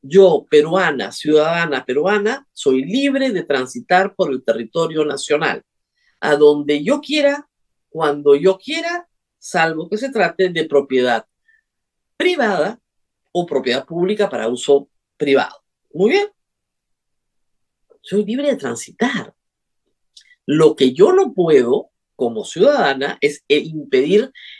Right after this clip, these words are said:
el libre tránsito de otro. Eso es delito en el Perú y tiene una pena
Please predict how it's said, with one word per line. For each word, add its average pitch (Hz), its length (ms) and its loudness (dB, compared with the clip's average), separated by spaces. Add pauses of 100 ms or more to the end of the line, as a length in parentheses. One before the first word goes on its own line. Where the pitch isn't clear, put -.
el 143 160 2
libre 202 320 4
tránsito 170 640 0
de 139 280 0
otro. - 460 -4 (1400)
Eso 170 200 -2
es 180 240 -2
delito 156 640 -2
en 117 80 -6
el 117 180 -8
Perú 123 360 -4 (100)
y 127 100 -12
tiene 175 200 -2
una 320 180 -4
pena 151 420 2